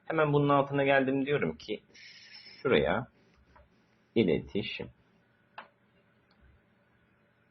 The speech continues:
Şurada iletişim yazıyordu. Tamam. Buna da diyelim şöyle bir yine U L etiketi açacağım.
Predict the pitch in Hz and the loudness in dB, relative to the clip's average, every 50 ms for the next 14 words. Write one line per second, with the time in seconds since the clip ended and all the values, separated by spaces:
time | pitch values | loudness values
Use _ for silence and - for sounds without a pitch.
0 | _ _ - - - 98 69 76 87 87 78 73 - - - - - - - 57 | _ _ -12 -6 -4 -2 0 0 0 0 -2 -4 -6 -10 -10 -10 -10 -10 -12 -10
1 | 71 76 95 113 117 - _ _ _ _ _ _ _ _ - 101 80 - 87 110 | -6 -4 -4 -4 -4 -8 _ _ _ _ _ _ _ _ -10 -8 -6 -4 -4 -6
2 | 131 - - _ _ _ _ _ _ _ _ - - _ _ _ _ _ _ - | -6 -10 -16 _ _ _ _ _ _ _ _ -20 -20 _ _ _ _ _ _ -12
3 | 123 123 127 131 135 123 117 123 120 120 123 110 90 95 107 113 117 - _ _ | -6 -2 -2 0 2 2 2 2 2 2 2 2 2 2 0 -2 -4 -8 _ _
4 | _ _ _ _ _ _ _ - - - 104 87 73 67 76 82 82 - - _ | _ _ _ _ _ _ _ -14 -6 -4 -2 -2 -2 -2 -2 -4 -4 -4 -8 _
5 | _ - - - - _ _ _ - - 95 - - 101 98 92 90 - - _ | _ -20 -20 -20 -20 _ _ _ -10 -8 -6 -4 -4 -2 -2 -2 -4 -6 -10 _
6 | _ _ - 113 107 98 92 92 - - 76 - - 87 - 90 62 - - - | _ _ 0 2 2 4 4 2 0 -2 -4 -8 -8 -6 -4 -4 -6 -6 -8 -8
7 | - 69 80 - | -8 -8 -8 -8